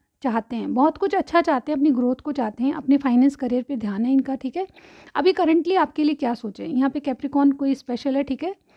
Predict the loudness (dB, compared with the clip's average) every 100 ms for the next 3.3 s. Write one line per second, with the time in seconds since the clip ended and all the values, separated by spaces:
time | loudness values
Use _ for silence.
0 | -20 -20 -14 0 0 2 0 2 4 2
1 | -2 0 2 4 4 4 2 0 -2 -10
2 | -12 -14 -8 -4 -4 -4 -4 -6 -8 -8
3 | -4 0 0